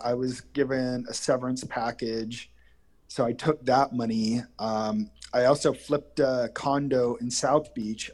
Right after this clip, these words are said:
I sold the condo and made a ninety thousand dollar profit. So I took that money. So I had probably, I, and then I'm like, "Okay, I'm gonna take fifty thousand dollars and invest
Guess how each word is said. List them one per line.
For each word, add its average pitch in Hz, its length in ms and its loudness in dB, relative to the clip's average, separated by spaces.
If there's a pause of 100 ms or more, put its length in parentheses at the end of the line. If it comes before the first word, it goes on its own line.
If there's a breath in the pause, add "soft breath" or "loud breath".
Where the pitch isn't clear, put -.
I 120 80 -6
sold 139 720 0 (300)
the 139 80 0
condo 120 680 -2
and 120 100 -6
made 123 200 -4
a 117 40 -2
ninety 131 300 -4
thousand 131 380 2
dollar 123 240 0
profit. 123 540 -2 (600 loud breath)
So - 140 0
I 117 80 2
took 156 180 2 (120)
that 139 300 4
money. 95 400 -8 (380 soft breath)
So 143 220 4
I 139 140 0
had 156 500 -2 (420)
probably, 143 1200 -2 (100)
I, 127 260 -2 (120)
and 135 220 -2
then 139 120 4
I'm 131 220 0
like, 127 220 0
"Okay, 139 200 2
I'm 127 120 0
gonna 139 160 0
take 147 180 2
fifty 160 300 2
thousand 139 400 4
dollars 120 380 -2
and 120 100 -10
invest - 600 -8